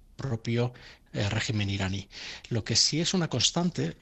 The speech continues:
y se repite, eh, con relativa frecuencia es que la sociedad i-, iraní, o una parte de ella, eh, se manifiesta y se levanta, eh, contra sus dirigentes cada, mm, X años.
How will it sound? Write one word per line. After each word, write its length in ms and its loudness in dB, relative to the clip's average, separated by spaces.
y 160 0
se 180 4
repite, 880 0
eh, 320 0
con 220 -2
relativa 400 0
frecuencia 680 0
es 140 0
que 160 -4
la 120 0
sociedad 480 0
i-, 220 -2
iraní, 440 0
o 80 -2
una 260 -2
parte 320 0
de 80 0
ella, 280 -2
eh, 280 0
se 380 4
manifiesta 560 0
y 40 -2
se 180 2
levanta, 580 0
eh, 220 -2
contra 420 2
sus 220 0
dirigentes 800 0
cada, 640 -2
mm, 480 -8
X 300 0
años. 420 -2